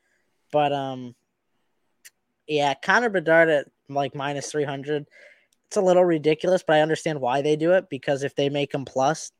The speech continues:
too many people are gonna take him, and they're gonna lose out if he does win. You know what I mean? It's just, like, a safety thing, something, like, you have to do.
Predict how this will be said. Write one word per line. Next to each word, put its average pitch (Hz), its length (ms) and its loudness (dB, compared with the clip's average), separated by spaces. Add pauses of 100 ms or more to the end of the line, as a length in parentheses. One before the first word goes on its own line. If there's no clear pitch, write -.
(160)
too - 100 -8
many 147 200 -4
people 143 280 -4
are 135 100 -2
gonna 135 220 -6 (420)
take 151 260 -2
him, 220 300 0 (600)
and 156 120 -6
they're 151 160 2
gonna 151 160 2
lose 147 240 0
out 147 180 2
if 143 100 -6
he 147 80 -6
does 139 340 -2
win. 190 240 -4
You 156 120 -4
know 147 80 0
what 143 100 2
I 135 60 0
mean? 139 260 -6
It's 135 180 -6
just, - 200 -6
like, 151 140 -2
a 143 60 -4
safety 143 460 -4
thing, 165 320 -4
something, 143 320 -8
like, 135 240 -6
you 127 120 -4
have 123 280 -6
to 165 100 -6
do. 175 220 -2